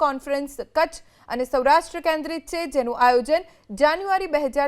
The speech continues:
છવ્વીસમાં રાજકોટમાં થશે. આ કોન્ફરન્સનો હેતુ સ્થાનિક ઉદ્યોગોના વિકાસ માટે તેને વ્યાપક બજારો અને ભાગીદારો સાથે જોડવાનો છે. આ કોન્ફરન્સમાં કૃષિ,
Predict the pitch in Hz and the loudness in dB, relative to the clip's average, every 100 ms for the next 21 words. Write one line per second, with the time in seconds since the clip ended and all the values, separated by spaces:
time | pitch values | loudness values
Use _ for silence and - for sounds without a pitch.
0 | 277 285 226 247 247 294 269 214 - 277 | -2 -4 -2 -4 -4 -4 -2 -2 -2 -2
1 | 294 214 185 202 214 226 - _ - 247 | -2 -4 -6 -4 -4 -6 -6 _ 0 2
2 | 247 285 320 370 370 339 339 277 254 262 | 2 0 -2 -6 -6 -6 -6 -4 -2 -4
3 | 220 190 190 _ - - 311 320 415 339 | -4 -6 -8 _ -20 -2 0 2 -2 -6
4 | 240 247 220 226 226 247 262 302 370 - | 0 2 2 -2 0 -2 0 2 2 0
5 | 240 196 226 320 339 330 247 233 349 254 | -8 -6 -6 -6 -6 -4 -4 -2 -4 -6
6 | 214 208 214 233 427 - _ 247 349 269 | -6 0 2 2 0 -4 _ -8 -6 -4
7 | 247 247 339 370 381 370 330 392 277 233 | -2 0 2 2 2 -2 -2 -2 0 2
8 | 233 254 190 180 190 151 _ _ 254 254 | 4 2 0 -6 -6 -8 _ _ 0 2
9 | 285 294 339 320 330 339 330 381 - _ | 2 2 0 -2 -2 -4 0 0 -4 _
10 | - 311 370 | -8 -4 -4